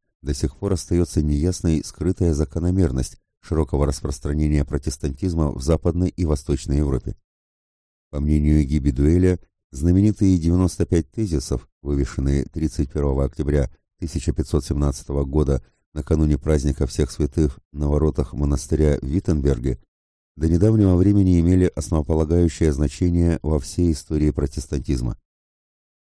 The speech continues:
Сейчас же среди историков религиозных учений существует несколько иное мнение. "Несмотря на всю их резкость и содержащиеся выпады", — пишет Бедуэлл,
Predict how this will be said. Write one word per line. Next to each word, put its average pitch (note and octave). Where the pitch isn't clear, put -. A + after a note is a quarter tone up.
Сейчас G2+
же D2
среди D2+
историков D#2+
религиозных D2
учений G2+
существует G#2+
несколько G2+
иное D2
мнение. C2
"Несмотря C#2+
на C#2
всю D2+
их -
резкость C#2+
и -
содержащиеся C#2+
выпады", — C#2
пишет -
Бедуэлл, C2